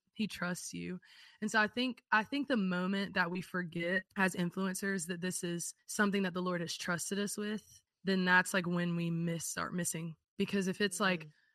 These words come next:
Speaker 1: if you start getting so confident in, like, "Oh yeah, the Lord trusts me. Like, yeah, the Lord, the Lord gave me
Speaker 2: Mm-hmm.
Speaker 1: this." Like, mm. So it's like even kind of twisting the Lord's
Speaker 2: Yeah.
Speaker 1: words of
Speaker 2: He
Speaker 1: like,
Speaker 2: can take it
Speaker 1: "Hey,
Speaker 2: away in
Speaker 1: no."
Speaker 2: two
Speaker 1: He can take it
Speaker 2: second.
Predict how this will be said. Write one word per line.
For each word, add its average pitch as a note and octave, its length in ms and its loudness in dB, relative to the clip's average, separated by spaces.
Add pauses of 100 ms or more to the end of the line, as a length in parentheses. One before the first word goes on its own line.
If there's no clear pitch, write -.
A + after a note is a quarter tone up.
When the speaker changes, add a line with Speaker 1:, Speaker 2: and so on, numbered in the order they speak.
(380)
Speaker 1:
if A3 240 10
you A3 220 4
start G3+ 320 4
getting F#3+ 280 0
so F#3+ 340 0
confident F#3+ 720 0
in, F3 240 0
like, E3+ 400 -2 (840)
"Oh G#3+ 120 10
yeah, F3+ 300 8
the F#3+ 160 2
Lord F#3 300 4
trusts - 440 -2
me. - 220 -14
Like, F3+ 200 0
yeah, E3 200 0
the E3+ 120 0
Lord, F3+ 440 0
the G#3 120 2
Lord G#3+ 220 4
gave F3 160 0
me E3+ 100 0
Speaker 2:
Mm-hmm. - 20 0
Speaker 1:
this." F3 300 0
Like, F3+ 240 4
mm. F#3+ 320 -2
So - 140 2
it's A#3 140 2
like A#3 280 6
even G#3+ 420 2
kind G3+ 200 2
of E3+ 100 -4
twisting F#3+ 380 -2
the F3 100 0
Lord's E3+ 460 0
Speaker 2:
Yeah. D#3+ 60 -6
Speaker 1:
words F#3 360 2
of F#3+ 80 0
Speaker 2:
He - 20 -2
Speaker 1:
like, F#3+ 180 4
Speaker 2:
can - 20 -10
take A#3 240 -6
it A3+ 60 -6
Speaker 1:
"Hey, A#3 180 10
Speaker 2:
away - 20 6
in A3 120 8
Speaker 1:
no." F3+ 160 4
Speaker 2:
two B3 200 -4
Speaker 1:
He E4+ 80 8
can C4 100 10
take A3 140 8
it F#3+ 100 4
Speaker 2:
second. E3+ 320 -6